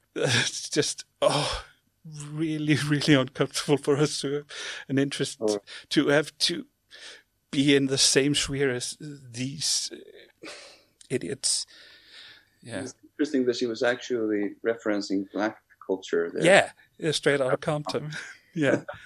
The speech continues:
Speaker 2: <laughs>
Speaker 1: Such, uh, such a weird amalgam of, uh, uh, not the brightest people.
Speaker 2: No.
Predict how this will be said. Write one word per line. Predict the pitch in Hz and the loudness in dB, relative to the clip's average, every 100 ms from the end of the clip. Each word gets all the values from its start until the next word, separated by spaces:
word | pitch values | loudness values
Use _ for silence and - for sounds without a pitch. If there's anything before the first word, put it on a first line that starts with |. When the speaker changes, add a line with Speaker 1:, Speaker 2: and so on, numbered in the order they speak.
| - | -14
Speaker 2:
<laughs> | - 740 | -4 2
Speaker 1:
Such, | 208 - - - - - - - - - - - - - - _ _ 220 | 2 2 0 -2 -2 -2 -2 -6 -16 -4 -2 -2 -4 -12 -16 _ _ 0
uh, | 175 - _ - - - | 0 0 _ -14 -12 -10
such | - 147 139 | -4 -2 2
a | 143 | 4
weird | 123 127 127 123 | 4 2 0 0
amalgam | 120 120 123 135 143 | 2 2 2 0 -2
of, | 117 - - - - - _ _ _ _ _ - | -4 -12 -14 -14 -14 -14 _ _ _ _ _ -10
uh, | - - - | -8 -8 -10
uh, | 139 - 269 - | -10 -10 -14 -6
not | 123 127 - | -2 -2 -4
the | 170 | -6
brightest | 127 - 139 131 - - - _ - _ | -4 -2 -2 -2 -6 -6 -8 _ -20 _
people. | - - - _ _ _ - - - 104 | -16 -16 -18 _ _ _ -20 -20 -18 -12
Speaker 2:
No. | 98 | -10